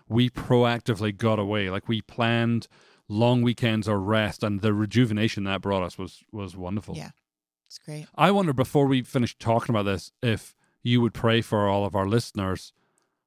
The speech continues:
Speaker 1: for an impartation for more of God, like, for a grace to do the things we've been talking about. Would you do
Speaker 2: Yeah,
Speaker 1: that?
Speaker 2: of course.
Speaker 1: Okay, go.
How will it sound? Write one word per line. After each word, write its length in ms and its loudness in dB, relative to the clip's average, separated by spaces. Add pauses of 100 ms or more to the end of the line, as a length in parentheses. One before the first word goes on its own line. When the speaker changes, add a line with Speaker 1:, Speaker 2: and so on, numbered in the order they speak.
Speaker 1:
for 420 2
an 60 0
impartation 680 0
for 160 -2
more 320 0
of 80 -4
God, 300 -2
like, 160 -8
for 120 -2
a 60 0
grace 520 -2
to 80 -6
do 140 -2
the 120 -6
things 260 -8
we've 100 -10
been 140 -8
talking 260 -8
about. 260 -12
Would 120 -16
you 80 -12
do 60 -6
Speaker 2:
Yeah, 80 -6
Speaker 1:
that? 140 -8
Speaker 2:
of 280 -20
course. 380 -16
Speaker 1:
Okay, 140 -4
go. 200 -6